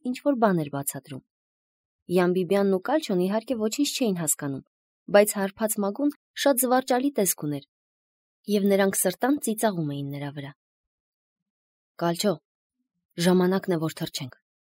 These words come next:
ասաց Յան Բիբիանը։ «Գնանք մի պտույտ կատարենք»։ «Լավ», ասաց Կալչոն և ուղղվեց դեպի մեքենան։ Այդ ժամանակ դրսում ինչ-որ սարսափելի ձայներ լսվեցին, որին հետևեց մետաղյա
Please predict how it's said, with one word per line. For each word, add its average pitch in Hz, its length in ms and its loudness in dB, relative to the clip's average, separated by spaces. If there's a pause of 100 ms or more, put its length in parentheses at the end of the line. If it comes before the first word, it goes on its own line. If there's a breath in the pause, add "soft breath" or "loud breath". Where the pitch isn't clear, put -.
(260)
ասաց - 380 -2
Յան 156 160 2
Բիբիանը։ 165 400 0 (1040)
«Գնանք 226 460 4
մի 220 100 6
պտույտ 208 400 2
կատարենք»։ 139 480 -10 (1040)
«Լավ», 285 260 6 (640)
ասաց - 320 -2
Կալչոն 254 420 -2 (360)
և 277 260 4
ուղղվեց 202 400 0
դեպի 170 240 -4
մեքենան։ 143 420 -12 (1300)
Այդ 202 200 0
ժամանակ 233 480 0
դրսում 262 400 2
ինչ-որ 220 240 -4
սարսափելի 208 640 0
ձայներ 208 400 2
լսվեցին, 143 520 -4 (560)
որին 185 440 2
հետևեց 170 480 0
մետաղյա 160 500 -2